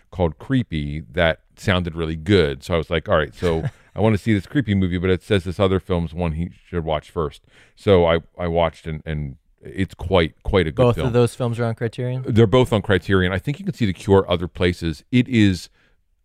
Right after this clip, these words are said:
Speaker 1: uh, it is a relentless exploration of, like,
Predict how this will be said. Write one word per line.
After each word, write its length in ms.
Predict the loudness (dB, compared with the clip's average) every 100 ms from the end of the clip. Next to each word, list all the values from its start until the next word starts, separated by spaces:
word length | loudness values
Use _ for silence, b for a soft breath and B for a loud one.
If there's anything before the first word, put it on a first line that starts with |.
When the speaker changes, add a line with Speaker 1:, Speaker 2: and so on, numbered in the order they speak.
| _ -6
Speaker 1:
uh, 60 | -2
it 100 | -2
is 140 | 0
a 100 | 0
relentless 920 | 0 -2 -4 -4 0 -2 -2 -2 -2 -2
exploration 1040 | -6 -4 -2 0 0 -2 -4 -4 -4 -6 -10
of, 520 | -8 -6 -8 -10 -16 _ _ _ _ _ _ _
like, 300 | -6 -6 -6